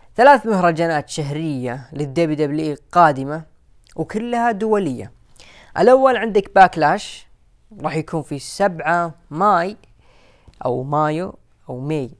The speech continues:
مو بماي، ماي هذه موية في الخليج. ماي، سبعة ماي في بورتوريكو، راح يكون الهوست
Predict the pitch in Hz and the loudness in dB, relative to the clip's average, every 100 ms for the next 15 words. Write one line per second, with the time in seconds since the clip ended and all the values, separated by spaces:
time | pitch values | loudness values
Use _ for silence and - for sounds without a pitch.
0 | _ _ _ - 127 127 120 - 117 143 | _ _ _ -16 -14 -10 -10 -10 -10 -8
1 | 147 143 135 135 135 127 135 - - - | -8 -10 -12 -10 -12 -12 -16 -20 -20 -20
2 | - 110 - - - 147 170 165 196 - | -18 -18 -20 -20 -12 -6 -4 -4 -6 -12
3 | - 151 123 123 143 156 170 156 139 131 | -8 -8 -6 -8 -6 -6 -8 -10 -10 -10
4 | 127 _ 185 185 170 165 156 165 160 196 | -10 _ -2 0 -2 -6 -2 -2 -2 -6
5 | 254 _ _ - - - - 135 147 - | -8 _ _ -20 -20 -20 -12 -8 -8 -6
6 | 151 151 143 135 135 127 147 147 - | -4 -4 -4 -6 -6 0 2 2 -2